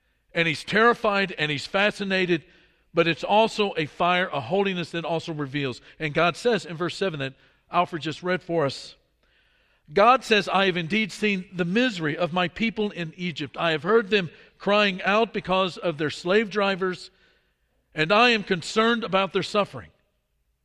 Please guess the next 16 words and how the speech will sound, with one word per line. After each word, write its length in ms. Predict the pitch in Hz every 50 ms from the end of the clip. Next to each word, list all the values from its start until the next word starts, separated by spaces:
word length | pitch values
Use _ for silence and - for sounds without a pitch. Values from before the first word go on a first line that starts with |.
| _ _ _ _ _ _ _ _ _ _ _ _ _ _ _ _ _ _ _ _ _ -
So 200 | - - 143 147
I 200 | 160 180 196 190
have 400 | 180 180 180 175 170 151 - - _ _ _ _ _ _
come 220 | - - - 131 135
down 340 | 135 190 226 214 151 107 87 78 _ _ _ _ _ _ _ _ _ _ _ _ _ _ _ _ _ _ _ _ _ _ _ _ -
to 100 | - 131
rescue 400 | 135 175 214 208 - - 208 196
them 180 | 165 180 170
from 140 | 143 170 156
the 80 | 156 147
hand 220 | 147 180 180 165
of 80 | 160 135
the 140 | 156 143
Egyptians 520 | 139 127 - - 190 180 - - 175 147 -
and 140 | 147 135 123
to 100 | 135